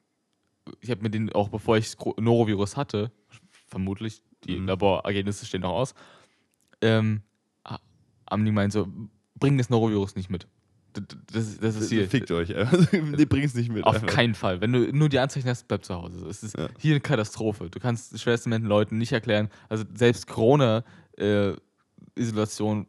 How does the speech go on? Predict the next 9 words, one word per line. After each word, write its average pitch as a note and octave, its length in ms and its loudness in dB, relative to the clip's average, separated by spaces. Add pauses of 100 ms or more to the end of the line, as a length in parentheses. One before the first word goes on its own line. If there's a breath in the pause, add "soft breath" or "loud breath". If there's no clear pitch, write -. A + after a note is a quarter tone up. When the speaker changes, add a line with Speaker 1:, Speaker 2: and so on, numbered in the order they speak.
Speaker 1:
mit, G#2 200 -4 (500)
mit G#2+ 280 -8
demenziell G#2 520 -2
kranken A2+ 240 -6
Personen G#2+ 360 0 (260 soft breath)
funktioniert C3 600 -2
nicht. E2 340 -10
Das, G2 320 -6
das - 280 -16